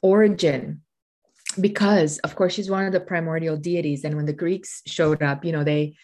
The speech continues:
they kind of attached her to the castration of the Titan Kronos and, uh, no, sorry, Uranus, Uranus, not the Titan. And, uh,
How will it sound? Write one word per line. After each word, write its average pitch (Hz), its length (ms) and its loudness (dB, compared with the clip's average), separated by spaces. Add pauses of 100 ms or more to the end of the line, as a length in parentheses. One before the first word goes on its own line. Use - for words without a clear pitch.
(180)
they 151 60 -8
kind 170 200 0
of 156 60 2
attached 156 500 -4
her 151 80 0
to 156 120 -8
the 151 100 0
castration 156 720 -2
of 143 120 -2
the 143 80 0
Titan 147 520 -4
Kronos 139 540 -6
and, 135 320 -6
uh, 139 540 -8 (200)
no, 180 100 -2
sorry, 147 240 0
Uranus, 143 760 0
Uranus, 147 460 -4 (240)
not 131 140 -4
the - 60 -12
Titan. - 420 -8 (580)
And, 170 360 0
uh, 156 480 -2